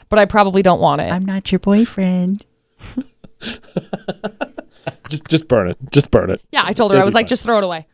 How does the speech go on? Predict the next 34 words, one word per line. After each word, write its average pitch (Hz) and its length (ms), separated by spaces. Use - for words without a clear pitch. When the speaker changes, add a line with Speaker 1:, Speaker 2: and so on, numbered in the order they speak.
Speaker 1:
I - 0
Speaker 3:
Just 277 100
Speaker 1:
don't 359 100
even 370 180
want 311 300
the, 208 260
I 285 120
don't 339 120
even 349 140
want 311 160
the 269 60
distraction 247 520
to 220 60
look 190 300
at 269 200
it 277 200
because 262 160
I'll 254 160
look 262 160
at 262 160
it 233 120
and 254 100
it's, 254 120
like, 285 200
Speaker 3:
McCall's 143 140
Speaker 1:
all 294 100
Speaker 3:
time's - 180
Speaker 1:
stuff 359 100
Speaker 3:
too 277 80
Speaker 1:
from 339 100
my 302 120
Speaker 3:
precious. - 100
Speaker 1:
old 208 240
life. 180 420